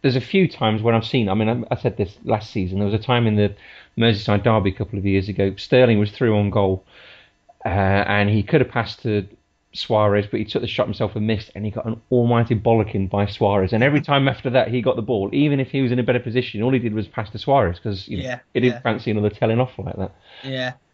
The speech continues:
Speaker 1: I think I
Speaker 2: I think
Speaker 1: kinda know what you mean a little bit. You, if he's not there, the main man's not there, then the rest of the players play the team better.
Speaker 2: Yeah, and I think, I think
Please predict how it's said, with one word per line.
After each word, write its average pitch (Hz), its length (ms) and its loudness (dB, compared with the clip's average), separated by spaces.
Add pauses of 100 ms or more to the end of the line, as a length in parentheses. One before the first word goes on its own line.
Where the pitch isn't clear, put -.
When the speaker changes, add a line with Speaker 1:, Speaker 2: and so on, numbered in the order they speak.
Speaker 1:
I 139 60 -2
think 185 300 0
I 147 60 4
Speaker 2:
I - 20 2
think 165 140 -2
Speaker 1:
kinda 151 180 2
know 131 140 2
what 127 140 0
you 131 60 -2
mean 139 180 4
a - 20 2
little 104 180 0
bit. 117 180 -4
You, 123 360 -4 (540)
if - 180 -2
he's 143 240 0
not 139 180 0
there, 135 160 4
the 120 60 0
main 139 200 2
man's 123 240 0
not 113 200 -2
there, 113 220 4
then 123 140 -2
the 120 80 -2
rest 127 240 -2
of 113 80 -4
the - 60 -16
players 110 240 0
play 117 260 -2
the 113 80 -6
team 120 240 -4
better. 92 180 -4 (440)
Speaker 2:
Yeah, 160 300 4
and 156 80 -2
I 156 60 -2
think, 156 340 -8
I 143 80 -10
think 143 320 -10